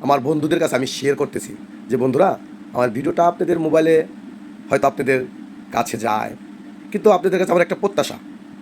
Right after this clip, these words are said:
আমার ভিডিওটা দেখবেন, একবার হলেও দেখবেন যে আমার ভিডিওটার কোথায় ভুল আছে,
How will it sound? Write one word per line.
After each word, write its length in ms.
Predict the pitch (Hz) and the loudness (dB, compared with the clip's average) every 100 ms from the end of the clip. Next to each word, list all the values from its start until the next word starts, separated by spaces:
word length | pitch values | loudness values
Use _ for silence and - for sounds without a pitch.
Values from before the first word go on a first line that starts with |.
| - - - - - | -18 -18 -18 -12 0
আমার 180 | 151 | 0
ভিডিওটা 320 | 143 160 165 151 | 2 2 2 2
দেখবেন, 460 | 117 165 110 104 - - - - - - | 2 2 2 -6 -6 -18 -18 -18 -18 -4
একবার 340 | - 156 175 160 | -2 2 2 2
হলেও 220 | 147 147 | 0 0
দেখবেন 320 | 127 95 101 - - - - - - - - - - - - - | 0 -2 -8 -8 -18 -18 -18 -18 -18 -18 -20 -18 -18 -18 -16 -8
যে 280 | 120 131 123 - - - - - - - - | 2 2 2 -6 -18 -18 -18 -18 -18 -18 -4
আমার 200 | 135 147 | 2 2
ভিডিওটার 340 | 139 151 147 | 2 2 0
কোথায় 360 | - 196 - 156 | 0 -2 0 0
ভুল 160 | 131 117 | 0 -4
আছে, 220 | - | -6